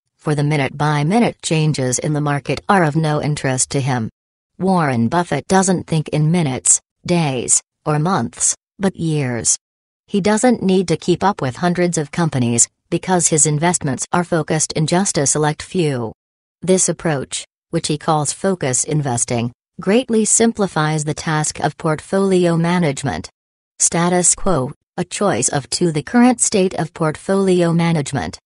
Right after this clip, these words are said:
as practiced by everyone else, appears to be locked into a tug of war between two competing strategies, active portfolio management and index investing. Active portfolio managers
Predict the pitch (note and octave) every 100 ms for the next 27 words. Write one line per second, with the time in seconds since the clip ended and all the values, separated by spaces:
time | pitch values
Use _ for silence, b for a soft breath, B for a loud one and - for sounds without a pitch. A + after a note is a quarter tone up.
0 | _ - F3 - F#3 F3 - D3 - D#3+
1 | C#3+ - E3+ F3 E3 E3 F3 D3+ B2 -
2 | - - _ - E3 - F3 E3 D#3+ -
3 | E3+ D#3+ E3 G3+ - E3+ E3+ D#3 C#3 C3+
4 | A#2+ C#3 D3 D#3+ D#3 C3 C#3 - F3 D3+
5 | D3 - G3 F#3 F3 E3 F3+ E3+ E3 D#3
6 | - E3 D#3 C#3+ A#2+ A2+ - - _ -
7 | G3 - E3+ - D#3+ D3+ - G3 G3 F#3
8 | E3+ E3+ D#3 D#3 F3 - E3+ F3 - D#3
9 | - F#3 F#3 F#3 - F#3 E3+ D3+ C#3+ C#3
10 | A#2+ A#2 - _ _ _ - A3+ - F3+
11 | - D#3+ D3+ - G3 G3 F#3 E3+ E3 E3
12 | F3+ F#3+ F#3+ G3